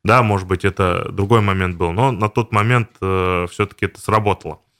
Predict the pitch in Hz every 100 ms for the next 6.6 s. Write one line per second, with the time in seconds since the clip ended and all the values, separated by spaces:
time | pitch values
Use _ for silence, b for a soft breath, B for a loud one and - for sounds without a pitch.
0 | B B B - 107 190 - 165 165 127
1 | 110 135 143 127 107 101 107 123 120 104
2 | 98 87 92 101 120 113 95 120 - -
3 | 98 107 101 92 - 87 90 - 113 110
4 | 95 - 90 90 90 85 87 95 95 117
5 | 95 113 123 113 98 90 90 85 95 -
6 | 120 110 - 127 113